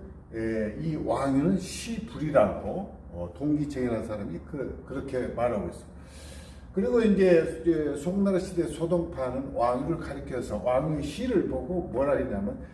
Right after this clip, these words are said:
시 속에 그림이 있고 그림 속에 시가 있다. 그래서 이, 이분은, 에, 시와 음악과 이,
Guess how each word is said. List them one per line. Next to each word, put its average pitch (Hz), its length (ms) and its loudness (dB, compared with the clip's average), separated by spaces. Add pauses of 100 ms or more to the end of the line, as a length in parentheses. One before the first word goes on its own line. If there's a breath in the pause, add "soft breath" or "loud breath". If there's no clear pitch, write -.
시 262 340 -2
속에 202 500 0
그림이 175 360 0
있고 180 260 -6
그림 165 260 -2
속에 156 320 -6
시가 170 360 0
있다. - 280 -4 (220 loud breath)
그래서 247 220 -4
이, 185 260 0 (100)
이분은, 180 560 2 (440 loud breath)
에, 131 240 4
시와 190 800 2
음악과 160 880 0
이, 139 340 -8